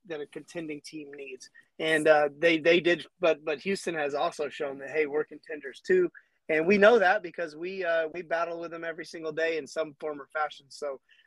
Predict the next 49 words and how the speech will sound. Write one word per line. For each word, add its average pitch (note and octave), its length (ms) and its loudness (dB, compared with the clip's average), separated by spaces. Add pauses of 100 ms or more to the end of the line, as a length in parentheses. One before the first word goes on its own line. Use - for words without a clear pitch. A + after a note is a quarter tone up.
(120)
Rangers, F3 520 0
though, D#3 220 4
with D#3+ 200 -4
Houston F#3 420 -4
losing D3+ 540 0 (120)
and D3+ 160 -8
dropping E3 340 2
the C#3+ 80 -4
game, D3+ 460 0 (480)
um, D3 380 -2
well, G3+ 220 8
before E3+ 340 4
we G3 80 6
get F#3 160 2
to F3+ 80 -6
that, D3+ 220 -2
hold E3+ 240 -6
on. C3 160 -10 (720)
We E3+ 100 -8
did A#3+ 200 -2
wanna A#3 200 -2
talk E3+ 300 -2
a E3 40 -8
little E3 200 -2
about D#3+ 180 4
a, D3 100 -4 (140)
a E3 140 -8 (200)
little G#3+ 280 6
bit E3+ 160 0
about D#3 200 6
another D3+ 520 -2 (100)
American D3 500 -6
League C#3+ 160 -12
West C#3+ 320 -6
team D3 260 -10
that C#3+ 120 -4 (100)
has C#3+ 160 -10
been E3+ 280 0
surging, D3 580 -2 (380)
that D3 80 -4
has C#3 120 -8
been D3+ 220 2
off G3 300 6
the E3 100 4
radar D3 420 0
for D#3 120 -4
a C#3+ 80 -4
while, C#3+ 320 2
but C#3 260 -8